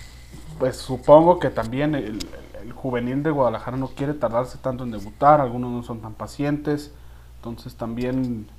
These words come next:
pues el hecho de que se, se estén sacando los resultados ayuda a que se forme ganando, como tiene que ser. O sea, está bien que sean formativos, pero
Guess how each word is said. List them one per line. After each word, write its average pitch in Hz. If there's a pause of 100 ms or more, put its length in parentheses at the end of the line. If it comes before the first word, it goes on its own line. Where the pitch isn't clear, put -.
(720)
pues 131
el 147
hecho 156
de 165
que 147
se, 131
se -
estén 147
sacando 151
los 143
resultados 147 (560)
ayuda 139
a 120
que 117
se 113
forme 131
ganando, 147 (220)
como 107
tiene 123
que 120
ser. 156
O 120
sea, 113
está 117
bien 123
que 123
sean 123
formativos, 139
pero 139